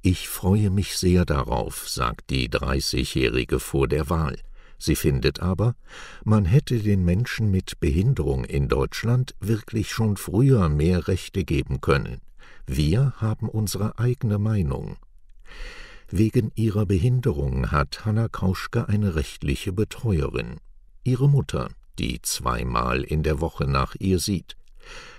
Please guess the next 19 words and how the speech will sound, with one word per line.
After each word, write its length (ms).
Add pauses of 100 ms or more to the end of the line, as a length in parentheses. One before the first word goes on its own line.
(100)
Rechtliche 680
Betreuer 580
unterstützen 840
Menschen 420
mit 220
Behinderung 640
zum 200
Beispiel, 560 (380)
wenn 200
sie 240
Hilfe 520
bei 260
bürokratischen 1040
Angelegenheiten, 1120 (320)
bei 340
Entscheidungen 920
über 240
medizinische 880
Behandlungen 840